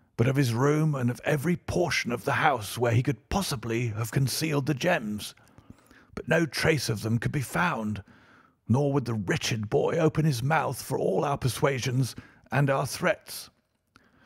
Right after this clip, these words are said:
This morning he was removed to a cell, and I, after going through all the police formalities,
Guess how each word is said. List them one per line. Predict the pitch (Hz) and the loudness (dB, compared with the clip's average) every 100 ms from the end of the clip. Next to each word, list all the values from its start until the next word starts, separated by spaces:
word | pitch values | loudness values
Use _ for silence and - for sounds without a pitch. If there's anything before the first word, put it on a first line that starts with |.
| - - _ - | -20 -20 _ -4
This | 113 - | -2 0
morning | 151 143 110 110 117 - _ _ _ - | 0 2 0 0 -2 -4 _ _ _ 2
he | 151 | 4
was | 156 127 | 4 2
removed | 139 170 127 107 | 4 4 4 -2
to | 131 | -2
a | 123 | -2
cell, | - 156 131 104 - _ _ _ _ _ _ | 0 0 0 -4 -12 _ _ _ _ _ _
and | 127 | 0
I, | 131 127 113 123 120 107 - | 2 0 0 0 -2 -6 -4
after | 123 - | -4 -2
going | 123 135 127 | 2 2 2
through | 117 135 127 | 0 0 2
all | 143 156 | 2 2
the | 131 | -2
police | - 156 160 120 - | -6 -2 0 0 -2
formalities, | 135 131 139 120 101 - 120 - | -2 0 0 -4 -4 -4 -6 -6